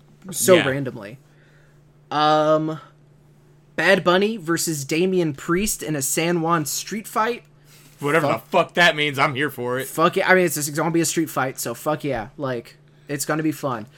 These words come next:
Speaker 1: Uh, Bad Bunny, it, like, gives a shit probably more than any other celebrity guest has ever given a shit in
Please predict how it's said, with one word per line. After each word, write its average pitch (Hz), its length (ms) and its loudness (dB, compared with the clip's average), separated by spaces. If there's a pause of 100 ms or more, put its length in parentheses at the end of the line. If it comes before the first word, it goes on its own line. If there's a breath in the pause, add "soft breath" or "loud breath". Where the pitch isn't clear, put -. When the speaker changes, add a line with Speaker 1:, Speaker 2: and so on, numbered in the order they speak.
(360 soft breath)
Speaker 1:
Uh, 135 300 0
Bad 147 260 2
Bunny, 170 440 0 (200)
it, 151 340 -2
like, 143 280 -2
gives 170 240 4
a 170 60 0
shit 180 360 0 (460)
probably 165 420 2
more 165 220 2
than 160 160 -2
any 165 260 0
other 175 180 4
celebrity 165 440 -2
guest 156 280 0
has 143 120 -6
ever 156 160 0
given 165 300 -4
a - 20 -4
shit 175 340 -6 (720 soft breath)
in 165 440 0